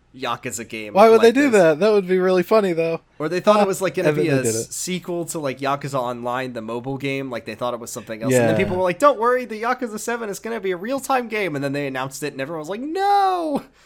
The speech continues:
Speaker 1: Um,
Speaker 2: <laughs>
Speaker 1: I feel like I speak for both of us when I say we were kinda, like,
Speaker 2: I was
Speaker 1: cautiously
Speaker 2: extremely apprehensive. I
Speaker 1: I
Speaker 2: said
Speaker 1: was,
Speaker 2: at the
Speaker 1: I was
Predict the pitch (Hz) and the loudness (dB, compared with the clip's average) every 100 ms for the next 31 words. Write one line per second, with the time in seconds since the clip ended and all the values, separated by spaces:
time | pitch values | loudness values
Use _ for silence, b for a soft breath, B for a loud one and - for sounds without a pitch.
0 | b b b - 131 147 143 185 - 196 | b b b -8 0 0 2 -4 -2 -6
1 | - 190 - 170 175 202 285 254 220 151 | -4 -10 -6 0 2 2 2 0 2 -2
2 | 165 190 180 147 110 127 135 143 151 147 | -2 -4 -8 -10 -8 -6 -6 -6 -6 -6
3 | 123 117 127 113 120 117 113 127 120 117 | -10 -8 -8 -8 -8 -10 -6 -6 -4 -6
4 | 101 101 101 _ _ _ _ _ _ - | -8 -10 -16 _ _ _ _ _ _ -2
5 | 135 175 202 208 208 185 170 - 160 143 | 6 10 12 12 8 8 2 4 4 6
6 | 131 127 120 117 98 - - - - - | 6 6 4 -2 -6 -12 -16 -20 -6 4
7 | 147 175 180 165 160 151 | 6 8 6 6 6 6